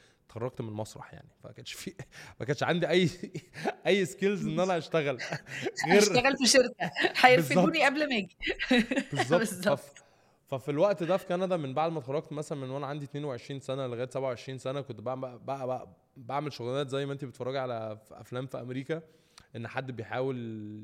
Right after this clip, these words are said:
Speaker 1: يبقى ممثل، بيشتغل بقى في مطاعم، بيشتغل في كاروش، بيشتغل في حاجات، بيشتغل في حاجات مختلفة. كنت شغال في التمثيل، كنت بعمل حاجات بقى، ابقى كومبارس، مش عارف ايه، اخد دور صغير، مش عارف ايه.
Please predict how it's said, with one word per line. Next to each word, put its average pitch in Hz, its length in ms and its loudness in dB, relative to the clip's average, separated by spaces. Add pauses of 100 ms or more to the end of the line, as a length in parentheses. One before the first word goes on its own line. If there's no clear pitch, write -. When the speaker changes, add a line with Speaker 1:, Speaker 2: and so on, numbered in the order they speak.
(100)
Speaker 1:
يبقى 110 240 -6
ممثل، 127 440 -6
بيشتغل 123 380 -6
بقى 123 240 -8
في - 200 -16
مطاعم، 123 580 -8
بيشتغل 113 320 -10
في - 120 -16
كاروش، 123 520 -4
بيشتغل 113 360 -12
في - 100 -20
حاجات، 117 260 -10
بيشتغل 120 340 -12
في - 80 -18
حاجات 117 260 -12
مختلفة. 123 400 -10
كنت 196 280 -2
شغال 170 300 -2
في - 80 -20
التمثيل، 131 400 -8
كنت 117 120 -14
بعمل 127 260 -6
حاجات 117 220 -8
بقى، 107 800 -10
ابقى 98 160 -14
كومبارس، 113 480 -10
مش 104 160 -18
عارف 101 220 -14
ايه، 123 240 -6
اخد 113 200 -12
دور 110 120 -6
صغير، 110 400 -8
مش 101 180 -20
عارف 107 220 -16
ايه. 131 260 -4